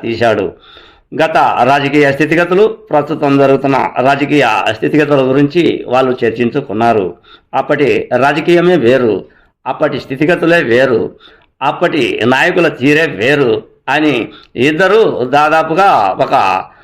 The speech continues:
ఇరవై నిమిషాలు చర్చించుకున్నారు. డాక్టర్ సదాశివారెడ్డి కూడా వచ్చి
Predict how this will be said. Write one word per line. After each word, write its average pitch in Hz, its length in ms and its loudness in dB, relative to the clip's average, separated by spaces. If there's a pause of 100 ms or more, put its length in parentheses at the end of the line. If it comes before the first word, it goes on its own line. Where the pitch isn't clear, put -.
(280)
ఇరవై 170 360 0
నిమిషాలు 180 400 2 (320)
చర్చించుకున్నారు. 135 840 0 (640)
డాక్టర్ 185 480 0 (160)
సదాశివారెడ్డి 151 800 2
కూడా 175 140 2 (140)
వచ్చి 175 280 0